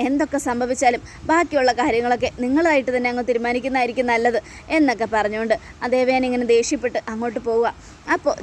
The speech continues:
ജാനകിയോട് ജലജ, "ഹും, എന്നാലും ഈ ചെയ്യുന്നത് ശരിയാണെന്ന് നിനക്ക് തോന്നുന്നുണ്ടോ ജാനകി? എൻ്റെ മോനും ഈ കുടുംബത്തിലെ ഒരാളല്ലേ,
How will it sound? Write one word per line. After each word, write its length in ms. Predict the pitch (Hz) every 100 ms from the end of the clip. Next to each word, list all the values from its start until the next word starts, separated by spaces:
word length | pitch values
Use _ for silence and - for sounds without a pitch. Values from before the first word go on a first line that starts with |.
| 226
ജാനകിയോട് 520 | 220 226 226 254 240 240
ജലജ, 220 | 233 233 - - -
"ഹും, 140 | 311 277 - 233
എന്നാലും 360 | 233 294 330 302 - - 294
ഈ 60 | 381 440
ചെയ്യുന്നത് 380 | 359 320 320 339
ശരിയാണെന്ന് 480 | 381 285 311 311 302 294
നിനക്ക് 220 | 285 294
തോന്നുന്നുണ്ടോ 480 | 294 277 311 330 294 277
ജാനകി? 300 | 254 247 254 349 - - 247
എൻ്റെ 200 | 240 247 311
മോനും 240 | 311 330 - 294
ഈ 40 | 311
കുടുംബത്തിലെ 440 | 349 311 311 330 330
ഒരാളല്ലേ, 440 | 330 302 302 277